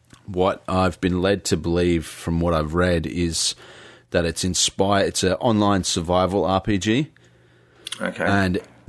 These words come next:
Speaker 1: based around the kind of ideas of, like, daisy and Rust, which were the games, P C games, massive online games, where you start with nothing, you sort of scrounge around and pick up what you can.
Speaker 2: Yeah.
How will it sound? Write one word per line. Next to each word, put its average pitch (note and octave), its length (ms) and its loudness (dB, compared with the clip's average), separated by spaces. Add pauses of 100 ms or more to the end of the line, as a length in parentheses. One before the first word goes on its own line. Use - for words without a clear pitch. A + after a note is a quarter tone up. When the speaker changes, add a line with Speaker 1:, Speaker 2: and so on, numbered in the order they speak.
Speaker 1:
based G#2 380 2
around G2 360 2
the F2 80 -2
kind G2 280 0
of F#2 80 0
ideas F2 480 0
of, D#2+ 120 -8
like, E2 280 -2
daisy F2 680 0
and D2+ 220 -4
Rust, E2+ 400 0
which F2 200 -2
were F#2 80 2
the F2+ 100 0
games, F#2+ 600 0 (400)
P G#2+ 180 0
C F#2+ 320 0
games, E2 580 0
massive F#2 680 0 (120)
online D#2+ 500 0
games, D#2+ 540 -2
where E2+ 500 0 (480)
you G2 80 -2
start G2+ 380 2
with F#2 140 0
nothing, F2+ 580 0 (380)
you F2 400 0
sort - 360 -2
of E2+ 100 -4
scrounge G2+ 540 -2
around F2 520 0 (100)
and F2 200 -6
pick - 200 -8
up F2+ 140 0
what F2 200 0
you D#2 100 -6
can. B2 400 0 (520)
Speaker 2:
Yeah. E2 180 0